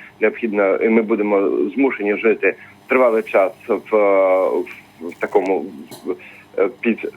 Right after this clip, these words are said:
підвищеної бе-, м, скажімо, терористичній загрозі. Тобто, е, справді треба бути готовим. З іншого боку, не варто, скажімо, там, ем, і я не прогнозую, е, найближчим часом, що, е, це явище стане масовим.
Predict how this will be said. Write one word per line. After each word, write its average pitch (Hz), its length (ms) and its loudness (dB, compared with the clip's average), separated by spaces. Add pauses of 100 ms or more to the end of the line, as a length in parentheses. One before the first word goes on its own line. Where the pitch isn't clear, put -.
(100)
підвищеної 120 720 0
бе-, 104 540 2
м, 92 540 -6
скажімо, 202 200 -4
терористичній 135 600 0
загрозі. 147 480 2 (320)
Тобто, 151 340 2 (280)
е, 143 260 4
справді 190 300 2
треба 151 240 2
бути 127 180 0
готовим. 131 240 2 (520)
З - 80 2 (140)
іншого 208 240 2
боку, 160 260 0
не 151 100 4
варто, 135 360 0
скажімо, 131 400 0
там, 117 320 0 (100)
ем, 104 720 2 (280)
і 156 280 4 (160)
я 143 300 2
не 147 380 2
прогнозую, 101 800 0 (100)
е, 98 40 2 (180)
найближчим 120 380 -2
часом, 127 340 0
що, 113 360 2 (360)
е, 113 160 -2
це 151 100 4
явище 113 380 2
стане 95 280 0
масовим. 73 460 -2